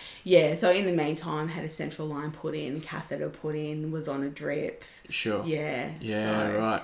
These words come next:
Speaker 2: That's
Speaker 1: yeah.
Speaker 2: really scary.
Speaker 1: And actually spent two days in intensive care.
Speaker 2: Yeah.
Speaker 1: Um, afterwards, which was not fun at all.
Speaker 2: Yeah.
Speaker 1: And then a couple of days in, um, a general hospital ward where it was actually quite interesting 'cause they seemed to bring in doctors from, like,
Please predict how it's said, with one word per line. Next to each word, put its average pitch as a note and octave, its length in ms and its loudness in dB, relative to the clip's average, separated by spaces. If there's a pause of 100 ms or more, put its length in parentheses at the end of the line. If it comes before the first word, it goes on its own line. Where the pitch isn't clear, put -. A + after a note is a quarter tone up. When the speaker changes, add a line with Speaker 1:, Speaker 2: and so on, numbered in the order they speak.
Speaker 2:
That's A#2 180 0
Speaker 1:
yeah. - 80 6
Speaker 2:
really A2 160 6
scary. A2 280 2
Speaker 1:
And A#2 80 6
actually E3+ 280 4
spent D#3+ 340 -2
two D#3+ 160 -4
days C#3 340 -4
in D#3 120 -4
intensive - 480 -6
care. - 360 -4
Speaker 2:
Yeah. G#2 240 -2 (420)
Speaker 1:
Um, D3+ 240 -2
afterwards, D#3+ 600 -6
which - 220 -6
was D3+ 180 -2
not D3 340 -6
fun C#3+ 260 -8
at C#3+ 80 -8
all. C#4 280 -4
Speaker 2:
Yeah. G#2 320 0 (160)
Speaker 1:
And D#3 200 -2
then D3+ 220 -2
a D#3 100 -4
couple D#3 320 -8
of D3+ 80 -4
days D#3 640 -6
in, D3+ 540 -6 (100)
um, D3+ 220 -8
a D3+ 80 -6
general D3+ 320 -8
hospital D#3 440 -10
ward D3 360 -6
where D3+ 240 -2
it D#3 80 -10 (340)
was F3 260 -4
actually D#3+ 300 -2
quite D3+ 340 -4
interesting D3+ 560 -6
'cause - 140 -14
they D#3+ 140 -2
seemed E3 240 -4
to - 100 -8
bring D3+ 300 -4
in D3+ 200 -4
doctors D3 720 -8
from, D3+ 320 -6
like, D#3 140 -6